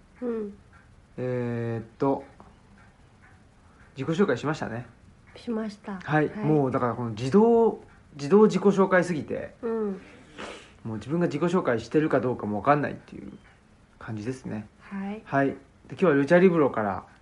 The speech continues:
Speaker 2: あの、お届けしてます。
Speaker 1: はい。
Speaker 2: はい。久しぶりにね。前回は多分、なんかまた、あの、移動式オムライススタジオだったんじゃないかなと
Speaker 1: うん。
Speaker 2: 思いますけどね。はい。で、まあ、あの、そんなことで、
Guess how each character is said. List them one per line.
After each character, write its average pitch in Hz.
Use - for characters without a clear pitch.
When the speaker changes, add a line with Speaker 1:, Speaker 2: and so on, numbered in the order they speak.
Speaker 2:
あ 107
の、 104
お 117
届 123
け 117
し -
て 120
ま 117
す。 -
Speaker 1:
は 214
い。 226
Speaker 2:
は 135
い。 135
久 147
し 139
ぶ 131
り 123
に 113
ね。 113
前 226
回 190
は 123
多 135
分、 107
な 113
ん 107
か 104
ま 101
た、 101
あ 107
の、 101
移 139
動 131
式 -
オ 117
ム 117
ラ 113
イ 110
ス 113
ス -
タ 120
ジ 107
オ 101
だ 95
っ 92
た -
ん 104
じ 101
ゃ 98
な -
い -
か 139
な -
と -
Speaker 1:
う 240
ん。 214
Speaker 2:
思 123
い -
ま 113
す -
け -
ど 123
ね。 190
は 110
い。 104
で、 170
ま 175
あ、 131
あ 131
の、 127
そ 135
ん 139
な 143
こ 139
と 151
で、 110